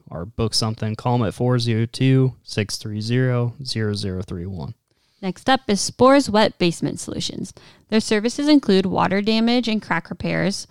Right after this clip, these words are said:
Speaker 2: landscaping, concrete driveways, grading, and more. Their recommendations provide solutions that are a long-term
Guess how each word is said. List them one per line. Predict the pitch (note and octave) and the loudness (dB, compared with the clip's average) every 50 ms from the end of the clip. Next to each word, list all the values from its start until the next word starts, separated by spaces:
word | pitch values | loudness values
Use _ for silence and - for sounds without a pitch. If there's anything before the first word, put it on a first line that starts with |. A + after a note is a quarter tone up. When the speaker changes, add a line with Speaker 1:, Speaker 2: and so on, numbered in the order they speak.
| _ _ _ _ | _ _ _ _
Speaker 2:
landscaping, | - G3+ G#3+ G#3 - - A3+ A3+ - A3 A3 A3 G#3+ G#3+ - | 0 0 0 0 2 2 2 2 4 2 2 2 0 -2 -4
concrete | - - - C4 C4+ C4 - C#4 B3+ A3+ | -6 -2 0 0 0 0 0 0 0 2
driveways, | - G3 F3+ F3+ F3+ F3+ F3 F3+ F3 - | 2 2 4 4 4 6 4 4 2 0
grading, | - G#3 G#3+ A3 G#3+ A3 G3 - | 0 2 4 6 6 6 4 6
and | - F3+ E3+ | 4 4 4
more. | - - - - F3 - _ - - - - _ _ | 4 2 -2 -6 -10 -12 _ -20 -20 -20 -20 _ _
Their | - G#3+ | 2 4
recommendations | A3 A3 - - A3+ A3 G#3 G#3 A3 G#3+ - A#3 - - | 4 4 2 0 0 0 2 2 0 0 0 -2 -2 -2
provide | - G#3+ G#3 G3 F#3+ | 0 2 2 2 0
solutions | - - G#3 G#3 G#3+ - - A#3+ A#3 | 0 0 0 0 2 2 0 -2 0
that | - F#3+ - - - _ | 0 -2 -2 -2 -6 _
are | - F3+ F3 | 0 2 4
a | E3+ E3 | 4 4
long-term | F3 F3 F3 F3+ F#3+ G3 G#3 G#3+ - - - - G#3+ G#3+ G#3+ A3 A#3+ C4+ | 4 4 6 6 6 6 4 2 0 -2 -2 0 2 2 4 4 2 0